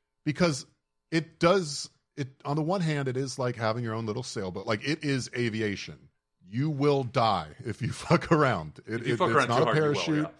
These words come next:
Speaker 1: It is, like, it will lift. It's the wind. It doesn't care about you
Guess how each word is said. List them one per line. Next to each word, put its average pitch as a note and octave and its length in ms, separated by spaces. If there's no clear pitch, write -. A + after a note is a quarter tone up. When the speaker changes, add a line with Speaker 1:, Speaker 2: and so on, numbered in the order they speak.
Speaker 1:
It C#3 140
is, C3+ 380
like, G#2 260
it B2 140
will C3+ 260
lift. C3 360
It's B2 300
the B2 100
wind. G#2+ 540
It E2+ 120
doesn't A2+ 300
care A2+ 320
about D#2 320
you D2 140